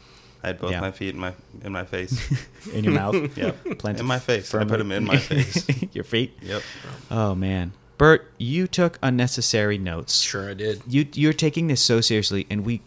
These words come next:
Speaker 2: fucking love you for it. Before we get into that,
Speaker 3: <laughs>
Speaker 2: can you actually tell the audience a little bit about the book that you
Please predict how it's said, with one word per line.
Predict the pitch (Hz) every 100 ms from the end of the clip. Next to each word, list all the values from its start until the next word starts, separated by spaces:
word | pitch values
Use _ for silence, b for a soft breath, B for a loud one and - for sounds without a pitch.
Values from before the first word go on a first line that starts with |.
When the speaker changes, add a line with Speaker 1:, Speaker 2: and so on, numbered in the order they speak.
| -
Speaker 2:
fucking | - - - 156 156 131
love | 104 101 95
you |
for | 92 101 92
it. | B B
Before | 233 175 233
we | 226
get | 175
into | 180 180
that, | 170 175 - 135 -
Speaker 3:
<laughs> | -
Speaker 2:
can | - 151
you | 196
actually | 220 - 185 147 - -
tell | - 135
the | 135
audience | 113 113 120 -
a |
little | 107 110
bit | 104
about | 101 98 98 -
the | 98
book | - 104 -
that | 110
you | 98 104 104 101